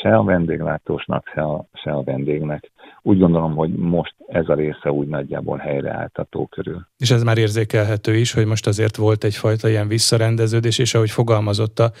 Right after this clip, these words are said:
Speaker 2: beszélgetés elején, azért ugye hát a pandémia után úgymond kinyíltak a határok, és azért nagyon,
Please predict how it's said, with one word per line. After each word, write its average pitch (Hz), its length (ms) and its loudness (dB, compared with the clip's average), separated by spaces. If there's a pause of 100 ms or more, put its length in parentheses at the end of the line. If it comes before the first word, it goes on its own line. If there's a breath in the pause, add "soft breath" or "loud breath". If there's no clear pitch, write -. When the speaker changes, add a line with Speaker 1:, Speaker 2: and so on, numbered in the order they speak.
(440 loud breath)
Speaker 2:
beszélgetés 107 880 2
elején, 113 640 2
azért 107 320 0
ugye 104 140 -2
hát 107 260 -4 (680)
a 104 260 -4 (140)
pandémia 113 540 2
után 104 320 0
úgymond 101 460 -2
kinyíltak 104 540 0
a - 40 -2
határok, 107 540 -2
és 110 140 -4
azért 107 340 -2 (560 loud breath)
nagyon, 104 320 0